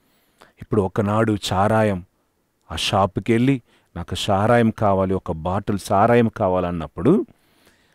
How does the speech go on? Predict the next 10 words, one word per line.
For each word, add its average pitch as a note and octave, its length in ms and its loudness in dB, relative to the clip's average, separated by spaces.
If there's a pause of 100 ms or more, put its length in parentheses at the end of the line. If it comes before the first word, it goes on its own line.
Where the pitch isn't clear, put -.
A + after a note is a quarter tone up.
(140)
వారన్నాడు, G#2 720 0
"నీ D3 140 0
దగ్గర G#2+ 300 0
డబ్బు A2 360 2
లేదు C#3 260 8
కదా, A#2+ 260 4
మేము B2+ 260 4
ఏమి A#2+ 320 6
ఇవ్వము." A2 380 4 (1900)
చీటాడటకెళ్ళాడు. A#2+ 1040 2